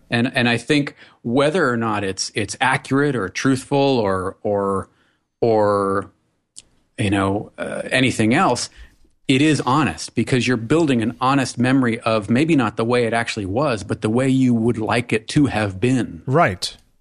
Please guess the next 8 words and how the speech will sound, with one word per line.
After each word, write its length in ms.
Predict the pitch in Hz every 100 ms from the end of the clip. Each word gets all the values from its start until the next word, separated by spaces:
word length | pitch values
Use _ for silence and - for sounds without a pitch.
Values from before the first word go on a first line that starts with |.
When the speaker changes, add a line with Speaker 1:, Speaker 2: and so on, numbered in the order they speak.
| -
Speaker 2:
And 140 | 139
that's, 240 | 156 151
and 180 | - 160
that's, 320 | 156 160 -
that's 420 | - 131 135 - -
the, 260 | 139 135
the, 500 | 131 123 123 117 104 - - _ _ _ -
the, 140 | 110